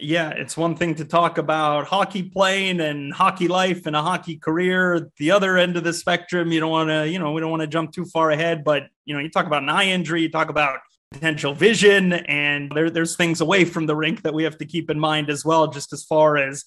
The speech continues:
day-to-day life when you're talking about a serious eye injury like that. So hopefully we get a more of an update coming up, uh, you know, in a little bit in the next few weeks, maybe regarding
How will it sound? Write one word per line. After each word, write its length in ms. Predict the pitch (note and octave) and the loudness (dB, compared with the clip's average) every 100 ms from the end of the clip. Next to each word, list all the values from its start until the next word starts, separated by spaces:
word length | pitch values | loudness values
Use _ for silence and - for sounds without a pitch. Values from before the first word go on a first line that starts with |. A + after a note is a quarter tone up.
| _ - | _ 0
day-to-day 440 | E3+ E3 D3+ D3+ | 0 2 2 2
life 480 | D3+ F3 G3 D3 - | 2 2 2 -2 -6
when 140 | D3+ | -8
you're 80 | D3 | -6
talking 300 | C#3 D#3 D3+ | -2 -2 0
about 180 | D3+ D3 | 0 0
a 20 | |
serious 500 | C#3+ E3+ D#3 C#3+ C#3 | 0 -2 0 0 0
eye 180 | D#3 D3 | 2 2
injury 360 | D3 C#3+ C#3 C#3+ | 0 -4 -4 -2
like 260 | D3+ C#3 - | 0 -2 0
that. 260 | C#3+ D3 | 0 0
So 340 | - D3+ D3 - - _ - | 0 2 2 -2 -20 _ -2
hopefully 280 | G#3 G3+ G3 | 0 2 2
we 120 | F#3 | 4
get 160 | F#3 F3+ | 4 6
a 280 | E3+ E3 E3+ | 6 6 2
more 300 | - E3+ G#3+ | -2 4 6
of 100 | A#3 | 8
an 60 | G#3 | 6
update 480 | G#3+ G#3+ A#3+ D#4 D#4 - | 2 2 2 0 -2 -10
coming 220 | G3+ F3 | -4 -2
up, 180 | F3+ F3 | -2 -2
uh, 40 | E3+ | -2
you 260 | E3 E3+ | -2 -2
know, 120 | F3+ D#3 | -2 -2
in 60 | |
a 60 | D#3 | 0
little 200 | E3 E3 | 0 0
bit 220 | E3+ G#3+ | 0 0
in 60 | E3+ | 0
the 80 | |
next 240 | D3+ D3+ - | -4 -6 -4
few 160 | E3 | -2
weeks, 260 | D#3+ D#3+ D#3+ | 0 0 -2
maybe 260 | D#3 D#3+ E3 | -2 0 0
regarding 720 | D#3 C#3 D#3+ D#3+ D#3+ D#3 | -2 -2 0 0 0 -2